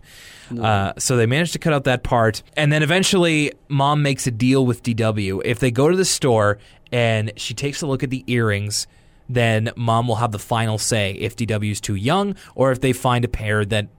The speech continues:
Speaker 2: actually, you know, could feasibly work. And, you know, just to en-, just really to entertain, uh, this notion and follow it all the way through with D W. And D W says she promised she'll wait if Mom says that she can't have them. So the next day, and where really the bulk of this episode takes place, is the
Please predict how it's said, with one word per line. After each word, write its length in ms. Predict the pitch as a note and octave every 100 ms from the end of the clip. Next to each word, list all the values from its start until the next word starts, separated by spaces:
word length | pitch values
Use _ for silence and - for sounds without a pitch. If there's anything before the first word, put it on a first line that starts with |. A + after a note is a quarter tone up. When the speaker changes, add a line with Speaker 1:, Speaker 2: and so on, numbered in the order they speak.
| -
Speaker 2:
actually, 640 | G#2 - - G2+ F#2+ F#2 - -
you 100 | -
know, 160 | F#2+ F#2
could 180 | - G#2
feasibly 460 | E2+ G#2+ F2+ F2+ F#2+
work. 400 | D2+ C2 - - _ - _ -
And, 420 | G2+ G2 F#2+ E2+
you 60 | G2
know, 100 | F#2
just 220 | - B2+
to 100 | D3
en-, 140 | C#3
just 320 | B2+ C3+ F3+
really 240 | F#3 E3 D3+
to 160 | D3
entertain, 640 | C#3 B2+ A#2 - A2 G2 G2 - - - -
uh, 240 | G#2+ G2+ G2
this 220 | G2+ -
notion 300 | A2 G2+ A2
and 120 | G#2
follow 260 | A2 A2 G#2+
it 60 |
all 120 | G#2 G#2
the 60 |
way 120 | G#2
through 240 | G2+ - G2+
with 100 | F#2+
D 120 | F#2+
W. 360 | F2 - D#2 D#2+
And 80 |
D 80 | G2+
W 240 | G#2 G#2 G2+
says 200 | A#2 G2
she 120 | G#2+
promised 320 | - A2+ A#2
she'll 140 | C#3+ C3
wait 320 | G#2+ G#2 - - - -
if 220 | - G2+
Mom 200 | G2+ F#2+
says 300 | F#2+ G#2+ F#2+
that 80 | F#2+
she 100 | -
can't 200 | - F#2+
have 180 | F#2+ C2
them. 160 | C2 C2+ - - - - - - -
So 180 | - F#3+
the 80 |
next 240 | F3 F#3 -
day, 260 | E3 D#3
and 220 | D3+ C3+ C3
where 200 | C3+ C3
really 360 | B2+ C#3+ C#3+
the 80 | A#2+
bulk 240 | A2 C#3+
of 40 | C3+
this 120 | A#2
episode 280 | A#2+ G#2+ G#2+
takes 180 | A#2+ G#2+
place, 260 | A2 G#2+ -
is 240 | B2+ A2
the 220 | G#2 A#2+